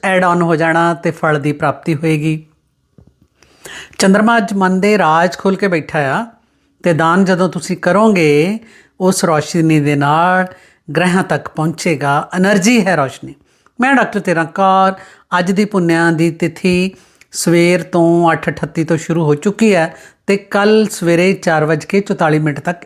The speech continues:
ਇਹ ਚੱਲਣੀ ਆ। ਇਸ ਸ-, ਸਮੇਂ ਦੌਰਾਨ ਤੁਸੀਂ ਰਾਸ਼ੀ ਅਨੁਸਾਰ ਕੀ ਦਾਨ ਦਿਓਗੇ, ਕੀ ਉਪਾਅ ਕਰੋਗੇ,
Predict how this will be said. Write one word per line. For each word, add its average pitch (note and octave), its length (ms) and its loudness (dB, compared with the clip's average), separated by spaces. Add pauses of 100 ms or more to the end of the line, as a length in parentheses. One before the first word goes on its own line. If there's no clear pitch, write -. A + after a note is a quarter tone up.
ਇਹ F#3+ 120 0
ਚੱਲਣੀ D#3+ 460 2
ਆ। C4 140 2 (340)
ਇਸ G#3 220 0
ਸ-, G3 260 2
ਸਮੇਂ F3 400 0
ਦੌਰਾਨ E3 560 2 (280)
ਤੁਸੀਂ F3+ 300 -2
ਰਾਸ਼ੀ E3 340 -2
ਅਨੁਸਾਰ E3 600 0 (500)
ਕੀ G3 180 2
ਦਾਨ D#3 320 0
ਦਿਓਗੇ, D#3 560 -2 (240)
ਕੀ A3 140 2
ਉਪਾਅ F#3+ 300 2
ਕਰੋਗੇ, C#3 520 -6